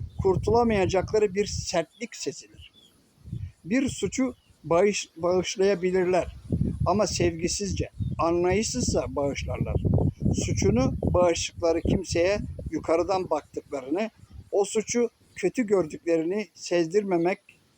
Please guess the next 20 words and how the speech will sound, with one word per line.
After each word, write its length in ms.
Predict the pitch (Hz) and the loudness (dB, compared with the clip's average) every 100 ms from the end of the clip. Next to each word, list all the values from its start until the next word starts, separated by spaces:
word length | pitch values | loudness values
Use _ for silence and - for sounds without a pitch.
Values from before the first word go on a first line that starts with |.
| _ | _
ellerinden 760 | 151 165 170 165 175 190 214 214 _ - | -2 0 2 2 2 2 0 -4 _ -8
gelmez. 600 | 131 127 135 131 - - _ _ _ _ _ _ _ _ - - - | -6 -2 -4 -4 -8 -16 _ _ _ _ _ _ _ _ -20 -16 -2
Roka-, 440 | 156 165 233 254 180 | 2 2 2 0 2
roman 320 | 196 262 285 | 2 4 2
okumaya 600 | 240 233 208 202 196 156 - - | 2 2 0 2 2 0 -2 -2
sevmeyenler 680 | - 226 247 214 202 233 | 4 4 4 4 2 4
arasında 600 | 208 180 - - - - | 4 6 6 4 4 4
masaldan, 760 | 151 160 - 196 196 233 233 196 | 4 0 0 0 2 2 0 0
destandan 600 | 170 - - 175 160 175 - | -2 -2 -2 0 0 -2 -2
tat 180 | 190 208 165 | -2 -2 0
alanlar 500 | 170 165 185 214 180 | 2 2 2 0 0
bulunabilir. 560 | 180 190 180 - - _ - - - - | 0 0 0 0 -2 _ -14 -6 0 2
Masal 400 | 151 165 233 262 | 4 4 4 4
ile 280 | 240 170 - | 4 4 4
destan 460 | 160 156 - 240 233 - | 4 2 4 4 4 6
romandan 840 | - - - - - - - - | 6 6 6 8 8 8 8 6
büsbütün 600 | - - - - - - | 6 6 4 4 4 4
başka 500 | - 180 - - 226 - 180 | 4 2 0 0 -2 -4 -8
bir 160 | 175 170 | -4 -4
şey, 380 | - - 208 240 | -4 0 0 0